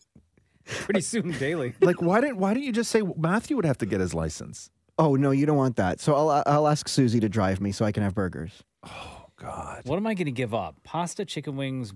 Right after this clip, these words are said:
Speaker 1: burgers,
Speaker 2: No, you're giving up all of
Speaker 1: fries.
Speaker 2: those.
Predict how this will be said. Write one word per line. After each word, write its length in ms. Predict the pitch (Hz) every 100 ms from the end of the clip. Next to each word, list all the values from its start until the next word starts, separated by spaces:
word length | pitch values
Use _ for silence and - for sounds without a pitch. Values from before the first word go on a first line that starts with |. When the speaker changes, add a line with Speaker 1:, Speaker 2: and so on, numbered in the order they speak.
| - -
Speaker 1:
burgers, 520 | 123 120 123 123 135
Speaker 2:
No, 120 | 139
you're 140 | 120 123
giving 260 | 165 165
up 140 | 147 -
all 360 | 151 165 170 151
of 80 | 107
Speaker 1:
fries. 40 |
Speaker 2:
those. 580 | 107 85 - - - -